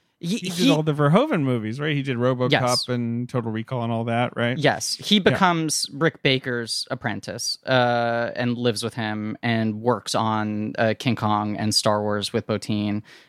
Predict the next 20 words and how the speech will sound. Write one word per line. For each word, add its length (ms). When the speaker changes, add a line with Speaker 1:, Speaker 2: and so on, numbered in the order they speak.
Speaker 1:
And 260
then, 480
uh, 360
this 460
really 240
gets 260
him 80
started. 560
And 180
then 100
The 40
Howling 440
the 60
next 300
year, 260
like, 200
makes 320
him 260
a 80
name 480